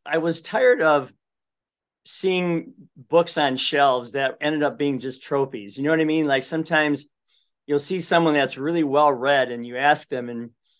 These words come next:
they can't remember what's in any of those books, or they certainly can't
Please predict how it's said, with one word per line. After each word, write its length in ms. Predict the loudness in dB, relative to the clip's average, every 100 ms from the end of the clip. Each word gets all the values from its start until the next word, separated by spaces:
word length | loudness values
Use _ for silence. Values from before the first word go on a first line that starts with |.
| _
they 100 | -6
can't 220 | -2 -2 0
remember 360 | 2 2 2
what's 280 | 2 0 0
in 120 | -4
any 160 | -2 -4
of 60 |
those 220 | -2 -4 -2
books, 320 | -2 -2 -4
or 160 | -4
they 120 | -2 -2
certainly 460 | -4 -4 -2 -6
can't 400 | -6 -4 -2 -4